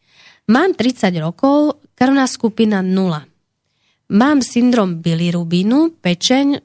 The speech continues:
čo by bolo dobre použiť, keďže sa táto hladina nedá poliečiť.“ To určite povedal pán lek-,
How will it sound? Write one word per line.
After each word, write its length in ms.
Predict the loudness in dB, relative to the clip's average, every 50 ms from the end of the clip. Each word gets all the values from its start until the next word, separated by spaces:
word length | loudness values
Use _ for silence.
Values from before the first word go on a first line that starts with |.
| -6 -4 -2 0 0 0 0 -2
čo 380 | -2 -2 0 2 2 2 2 0
by 180 | 0 0 0 0
bolo 460 | 2 0 0 2 2 0 0 -2 -4
dobre 360 | -4 -2 -2 0 0 0 -2
použiť, 720 | -2 0 0 2 2 2 0 0 -2 -2 -4 -8 -20 _
keďže 340 | _ 0 0 0 2 0 0 0
sa 140 | 0 -4 -4
táto 600 | -4 -2 -2 -2 -2 -2 -2 -2 0 0 0 -2 -4
hladina 460 | -6 -4 -2 0 0 0 0 -2 -2
nedá 280 | -2 -2 0 0 -2 -2
poliečiť.“ 760 | 0 -2 -2 -2 -2 -6 -10 -14 -18 _ _ _ _ _ _
To 160 | -2 -2 -2
určite 240 | -2 -4 -6 -10 -10
povedal 380 | -12 -10 -8 -6 -6 -6 -6 -8
pán 280 | _ -12 -12 -12 -12 -14
lek-, 200 | -16 -18 -20